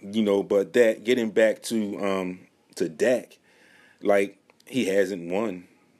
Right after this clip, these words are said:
um, in the playoffs, I don't believe. Maybe one win in the playoffs. Um, doesn't usually perform well in the playoffs either. Uh,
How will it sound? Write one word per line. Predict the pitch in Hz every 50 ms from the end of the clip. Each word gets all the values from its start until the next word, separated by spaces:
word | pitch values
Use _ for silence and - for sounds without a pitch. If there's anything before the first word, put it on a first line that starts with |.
| _ _ _ -
um, | 92 87 87 85 85 85 82 82 85 _ _ _ _ _ _ _ _ _ _ _ _ _ _ _ _ _ _ _
in | - 82
the | 76 78
playoffs, | - - 92 104 104 87 78 76 - -
I |
don't | 76 76 73 67
believe. | 69 71 82 87 80 73 71 _
Maybe | 87 76 76 78 80 71
one | 69 71 78 82 85 82
win | 80 82 85 87
in | 87 85
the | 85
playoffs. | 85 - - 82 82 85 85 87 85 85 - - - - - _ _ _ _ _ _ _ _ _ _ _ _ - _ _ _ _ _ _ _ _ _ -
Um, | 85 82 85 82 80 80 80 80 80 - _ _ _ _ _ _ - -
doesn't | - 101 110 110 117 113 - - _ _ _ _ _
usually | - 95 101 117 107 110 95 98
perform | 92 - 92 87 - - - 104 110 107 95 87
well | 80 82 78 76 73 71 - _ _ _ _ _ _ _ _ _ _ _ _ _ _ _ _ _ _ _ _ _ _ - _
in | 85 80 76
the | 76
playoffs | - - - 82 76 73 71 71 67 - 80
either. | 90 104 101 - - - _ _ _ _ _ _ _ _ _ _ _ _ _ _ _ _ -
Uh, | 85 85 82 80 80 80 78 73 - -